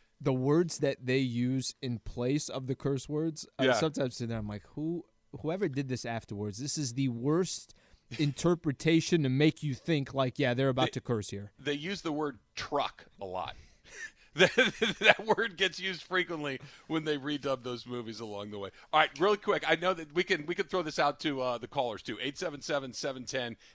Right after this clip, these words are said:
Speaker 2: E S P N. I wanna get your opinion on this. Uh, you can do it on Twitter, at Travis Rogers, at Alan Slewa. Um, but if you were commissioner for a day, so you'd
Speaker 1: Okay.
Speaker 2: say, you know,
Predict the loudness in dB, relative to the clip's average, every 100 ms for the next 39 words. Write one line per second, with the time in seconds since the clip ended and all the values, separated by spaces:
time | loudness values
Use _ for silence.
0 | -6 -2 -2 -4 -6 -6 -6 -6 -8 -8
1 | -8 -8 -8 -6 -6 -6 -8 -8 -8 -8
2 | -12 -18 -10 -6 -6 -6 -6 -6 -8 -6
3 | -4 -4 -2 -4 -2 -2 -2 -4 -4 -4
4 | -4 -10 -6 -6 -6 -10 -10 -10 -10 -8
5 | -6 -8 -14 -20 _ 0 0 -2 -12 _
6 | _ 2 4 4 _ _ _ _ _ -2
7 | -2 -2 0 2 2 0 -2 -2 -4 -4
8 | -4 -4 -6 -6 -2 -2 0 -2 -6 -4
9 | -4 -4 -8